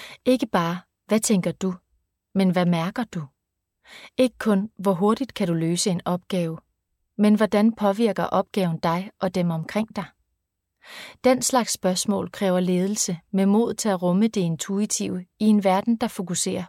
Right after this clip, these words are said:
på det målbare. Når robotterne flytter ind, bliver de sensitive ikke længere dem, der skal tilpasse sig, men dem, verden må lytte til.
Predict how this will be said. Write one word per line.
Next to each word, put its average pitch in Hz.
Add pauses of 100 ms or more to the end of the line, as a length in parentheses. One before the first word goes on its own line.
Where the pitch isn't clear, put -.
(120)
på 202
det 180
målbare. 165 (1400)
Når 220
robotterne 240
flytter -
ind, 190 (300)
bliver 214
de 214
sensitive 214
ikke 226
længere 202
dem, 180
der 190
skal -
tilpasse 180
sig, 160 (680)
men 233
dem, 240 (160)
verden 190
må 202
lytte 170
til. 156